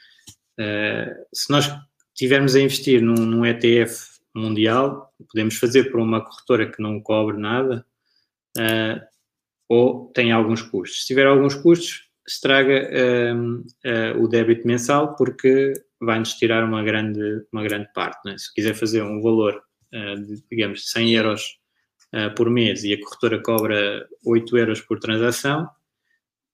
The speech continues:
estou logo ali a perder demasiado para, para um, para um investimento mensal.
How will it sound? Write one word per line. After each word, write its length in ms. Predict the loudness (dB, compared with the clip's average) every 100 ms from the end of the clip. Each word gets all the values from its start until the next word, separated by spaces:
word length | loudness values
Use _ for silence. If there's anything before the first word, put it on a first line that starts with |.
| _
estou 180 | 4
logo 280 | 6 6 6
ali 180 | 6 6
a 100 | 4
perder 640 | 2 2 2 2 0 0
demasiado 580 | -2 -4 -4 -4 -6 -8 _
para, 400 | -12 -10 -12 -14 -14
para 160 | -10
um, 240 | -10 -10 -12 -18 -20 -16 -10
para 100 | -8
um 120 | -8
investimento 480 | -10 -8 -6 -6 -8
mensal. 420 | -10 -8 -10 -12